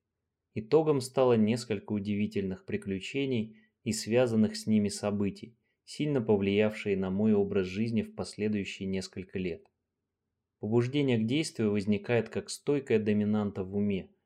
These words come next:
которая существует в нем ограниченное время. Этим оно и похоже, и не похоже на желание. Желание тоже создает в уме навязчивое побуждение к действию, и если подавить, отложить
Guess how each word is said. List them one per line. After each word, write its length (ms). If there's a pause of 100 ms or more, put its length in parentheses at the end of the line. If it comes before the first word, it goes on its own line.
(260)
которая 440
существует 760
в 60
нем 220
ограниченное 760
время. 380 (840)
Этим 340
оно 240
и 60
похоже, 720
и 120
не 140
похоже 500
на 140
желание. 540 (840)
Желание 480
тоже 320
создает 560
в 80
уме 280
навязчивое 720
побуждение 720
к 100
действию, 560 (520)
и 80
если 300
подавить, 680 (320)
отложить 720